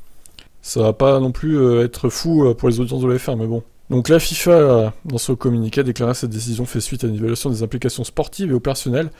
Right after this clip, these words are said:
de cette reprogrammation, ainsi qu'à un processus de consultation exhaustif et un accord avec les principales parties prenantes et le pays d'hôte. Pays hôte. Bien évidemment, la décision a été vivement critiquée du côté des organisateurs de la F un, qui payent très cher pour voir la finale de la F un chaque saison.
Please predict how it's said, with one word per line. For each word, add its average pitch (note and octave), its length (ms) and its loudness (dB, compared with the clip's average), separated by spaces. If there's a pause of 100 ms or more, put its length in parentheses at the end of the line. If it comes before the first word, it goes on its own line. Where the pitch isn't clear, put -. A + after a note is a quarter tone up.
(320)
de - 80 -4
cette D3 200 -2
reprogrammation, B2 720 -4 (400)
ainsi D3 240 -4
qu'à - 120 0
un - 20 -2
processus - 380 -6
de C3 60 -4
consultation C3+ 580 -4 (100)
exhaustif D#3+ 540 -4
et C#3+ 40 0
un A2+ 120 0
accord E3 260 -2
avec A#2 140 -6
les A#2+ 60 -4
principales B2+ 400 -6
parties - 280 -12
prenantes C3 340 -4
et - 20 -2
le C3+ 60 -8
pays F3 160 -4
d'hôte. C3+ 340 -6 (560)
Pays - 280 -2
hôte. - 380 -6 (240)
Bien C3+ 120 4
évidemment, D3 300 6
la B2 80 6
décision B2 320 -2
a - 20 2
été A2 140 -4
vivement A2+ 220 -2
critiquée - 360 -8
du G#2+ 160 -2 (140)
côté B2+ 320 -4
des A2+ 100 -4
organisateurs A#2 460 -4
de A2 80 0
la G#2+ 120 0
F - 140 -10
un, D3 160 0
qui - 120 -10
payent B2 120 -2
très - 160 -4
cher D#3+ 220 -2
pour B2+ 160 -2
voir A2+ 120 0
la G#2+ 60 0
finale C3+ 240 -4
de B2 100 -2
la A2 140 -2
F - 80 -6
un D3 60 -2
chaque C3 180 -8
saison. A2 260 -6